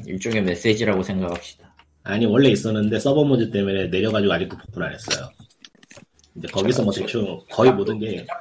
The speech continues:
Speaker 1: 문제 많았었는데 뭐.
Speaker 2: 예, 거기서 거의 모든 게 설명이 되는 것 같은데,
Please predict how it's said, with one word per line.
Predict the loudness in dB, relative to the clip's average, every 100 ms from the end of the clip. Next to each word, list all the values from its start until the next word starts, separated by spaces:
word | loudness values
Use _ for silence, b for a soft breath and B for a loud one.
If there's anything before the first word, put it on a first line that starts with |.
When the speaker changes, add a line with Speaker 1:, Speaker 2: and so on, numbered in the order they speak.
| -12
Speaker 1:
문제 | -8 -4
많았었는데 | 0 0 0 -2 -4 -6 -6 -8
뭐. | -10 -12 -16 _ _ _ -20 b _ -6
Speaker 2:
예, | -2
거기서 | 4 6 6 6
거의 | 8 8
모든 | 8 6 8
게 | 8 4 2
설명이 | 2 2 2
되는 | 0 -4
것 |
같은데, | -6 -6 -4 -4 -4